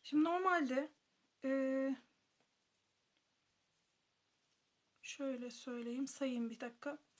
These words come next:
İki, dört, altı, sekiz, on, on iki, on dört, on altı fazla oldu bir tanesi. E, her sık iğneye birer tane battığım için to-, normalde on dört tane,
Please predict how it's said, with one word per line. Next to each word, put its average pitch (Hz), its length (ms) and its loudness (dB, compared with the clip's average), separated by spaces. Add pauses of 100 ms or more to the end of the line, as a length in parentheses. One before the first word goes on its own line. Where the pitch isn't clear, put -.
(720)
İki, 277 480 -2
dört, 277 600 0 (120)
altı, 262 380 -2
sekiz, 247 600 -4
on, 254 320 -2 (340)
on 277 140 0
iki, 233 260 -4
on 240 300 0
dört, 285 340 -2
on 247 60 -4
altı 240 500 -2
fazla 226 380 -4
oldu 214 180 -6
bir 240 100 -10
tanesi. 269 680 -2 (760)
E, 247 480 0 (1900)
her 320 220 4
sık - 320 4
iğneye 285 300 8
birer 302 260 4
tane 277 280 4
battığım 294 400 0
için 277 280 2
to-, 285 300 4
normalde 294 460 8
on 311 180 8
dört 294 180 6
tane, 262 400 4